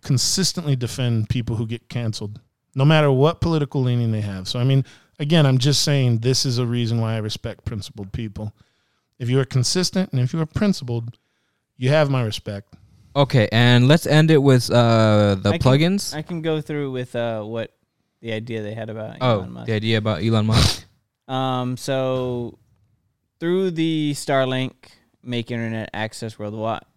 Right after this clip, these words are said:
Speaker 3: worldwide through satellite network. Starlink, he's sending into orbit, creates a new way to access internet, which makes other providers obsolete.
Speaker 1: Yeah, fantastic.
Speaker 3: Sets up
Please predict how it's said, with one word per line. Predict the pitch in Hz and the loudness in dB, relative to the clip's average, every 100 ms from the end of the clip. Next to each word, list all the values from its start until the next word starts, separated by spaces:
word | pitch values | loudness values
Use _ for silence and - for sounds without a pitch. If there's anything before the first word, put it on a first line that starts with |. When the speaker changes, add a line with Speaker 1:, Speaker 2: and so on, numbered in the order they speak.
| _ _ _ _ _ _ _ _ | _ _ _ _ _ _ _ _
Speaker 3:
worldwide | 120 117 117 113 | -8 -4 -4 -4
through | 113 107 | -6 -8
satellite | - 104 104 101 | -6 -6 -6 -6
network. | 123 120 123 117 | -6 -6 -8 -8
Starlink, | - 110 110 104 110 | -8 -6 -6 -8 -12
he's | 107 - | -14 -10
sending | 101 104 | -10 -8
into | 104 | -8
orbit, | 110 113 - _ _ _ | -6 -8 -10 _ _ _
creates | - 135 131 | -6 -4 -2
a | |
new | 127 147 165 | -2 0 2
way | 156 143 | 2 0
to | 139 123 | -2 -2
access | 120 - 120 120 | -4 -4 -6 -4
internet, | 117 113 110 | -4 -4 -6
which | 104 110 | -8 -10
makes | 117 113 - | -8 -8 -8
other | 117 117 | -8 -8
providers | 110 117 101 104 104 107 - - - | -8 -8 -6 -6 -6 -10 -12 -20 -14
obsolete. | 107 - 110 110 156 - - | -12 -12 -8 -8 -8 -12 -20
Speaker 1:
Yeah, | - | -18
fantastic. | - - 95 98 - 92 - 95 | -14 -10 -10 -10 -14 -14 -14 -14
Speaker 3:
Sets | - - 135 - 143 | -8 -4 -4 -4 -6
up | 123 | -6